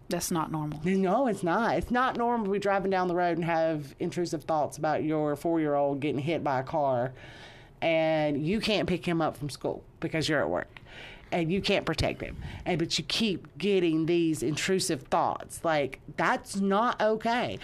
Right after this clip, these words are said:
Speaker 2: Or it's not okay
Speaker 1: Mm-hmm.
Speaker 2: because you call your mom and to check in because she's got your child, your three-year-old, and,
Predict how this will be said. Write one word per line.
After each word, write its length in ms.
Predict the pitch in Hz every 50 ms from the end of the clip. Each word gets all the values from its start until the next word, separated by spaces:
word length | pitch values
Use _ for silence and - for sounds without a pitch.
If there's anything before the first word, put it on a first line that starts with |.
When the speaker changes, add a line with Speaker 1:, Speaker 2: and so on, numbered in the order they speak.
| - - - - -
Speaker 2:
Or 140 | - 277 294
it's 100 | 269 -
not 180 | 302 294 285 285
okay 260 | 285 269 311 294 294
Speaker 1:
Mm-hmm. 60 | 285
Speaker 2:
because 340 | 269 202 - 262 254 254 214
you 100 | 240 214
call 240 | - 220 220 214 208
your 100 | 196 185
mom 580 | 175 180 214 220 196 175 156 151 156 175 165 - - - - - - - - - - - - - -
and 680 | - 202 185 185 185 180 175 175 170 170 175 175 165 -
to 100 | - 175
check 320 | - - 196 180 165 -
in 180 | 190 185 190 196
because 240 | 185 165 - 165 160
she's 220 | - 185 180 156
got 180 | - 170 156 -
your 100 | 127 165
child, 500 | - 180 170 160 165 170 175 180 165 151 - - - 170
your 200 | 160 165 160 139 - - - -
three-year-old, 520 | 185 175 175 175 180 180 180 185 180 - - - - - - - - - - - - - - - -
and, 500 | - 185 175 170 156 156 151 143 -